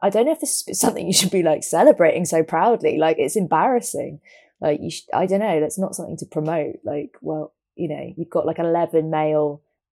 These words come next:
directors and two female directors. Like, that's, <laughs> that's not the one. So,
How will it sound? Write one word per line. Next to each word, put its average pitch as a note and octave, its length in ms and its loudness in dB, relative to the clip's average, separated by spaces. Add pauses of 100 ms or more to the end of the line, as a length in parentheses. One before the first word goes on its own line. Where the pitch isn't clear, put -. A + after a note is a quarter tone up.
(140)
directors D3 480 0
and C#3 120 -12
two C#3+ 220 -4
female C#3 300 -8
directors. - 480 -10
Like, C3 240 -12 (600)
that's, - 380 -6
<laughs> - 80 -20
that's A3 300 -2
not A3 180 6
the E3 100 0
one. D3 440 -2
So, D3 380 -10